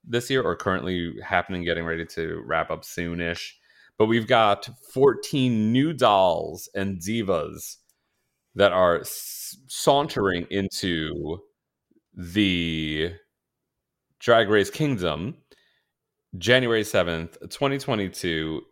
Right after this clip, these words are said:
with season fourteen of a RuPaul's Drag Race. We had a very Candyland-themed, uh,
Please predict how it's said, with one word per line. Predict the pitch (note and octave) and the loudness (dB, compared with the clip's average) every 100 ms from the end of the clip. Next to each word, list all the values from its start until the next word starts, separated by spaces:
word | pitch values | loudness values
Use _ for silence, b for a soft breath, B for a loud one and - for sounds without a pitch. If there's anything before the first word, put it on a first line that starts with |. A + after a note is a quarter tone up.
| _ | _
with | F2 E2 | -10 -6
season | - G#3 F3+ | -4 -2 0
fourteen | G#2+ F#2+ - F2 D#2+ D#2 | 0 -2 -2 -4 -4 -4
of | F2+ F2 E2 | 2 4 2
a | - E2+ | 0 -2
RuPaul's | F#2 F#4 G#4 B2 F#2+ F2+ F2 | 6 8 8 6 2 0 -4
Drag | F#2 D#2+ D#2 | 0 0 0
Race. | D#2 D#2 D#2 - B B B B B | -4 -4 -6 -10 B B B B B
We | G#2+ | 2
had | G#2+ | 6
a | G#2 | 6
very | F#2+ G2 G2 F2+ - | 4 4 4 2 -4
Candyland-themed, | - B2+ C#3 C#3+ C#3+ C#3+ C#3 D3 D3+ - - C#3+ C3+ C3 B2+ B2+ B2 B2+ C3 - _ _ _ _ _ | -2 0 0 0 0 0 0 -2 -4 -8 -4 0 2 2 2 0 -2 -4 -6 -12 _ _ _ _ _
uh, | F#2 F#2 E2+ | 2 4 4